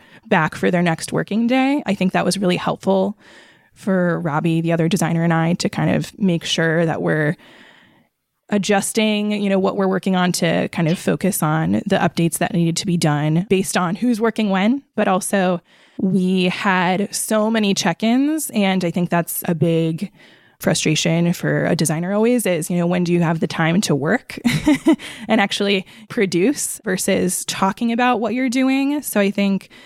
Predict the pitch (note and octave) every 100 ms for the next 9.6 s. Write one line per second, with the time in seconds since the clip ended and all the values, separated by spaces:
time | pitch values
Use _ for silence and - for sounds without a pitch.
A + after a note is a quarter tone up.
0 | - A3+ G3 G3+ G3 F#3 F3+ F#3+ F#3 F3
1 | F3+ F3 F3 E3+ - F3+ E3 D#3+ D#3+ -
2 | - - F#3 F3 E3+ E3 E3 D#3 - -
3 | - F3 D#3+ - D#3 D#3 D#3+ - A#3 A3+
4 | G#3 F3 E3+ F3 E3+ E3+ F3 E3+ F3 E3
5 | E3+ D#3+ D#3+ D#3 D#3 - - _ - -
6 | F#3+ E3 E3 D#3+ D#3 D#3 D#3 _ _ _
7 | _ - - F3 E3 F#3 F#3 - F3 -
8 | E3 E3+ F3+ D3 E3 - - G3+ F#3 -
9 | - F3 E3 D#3 D#3+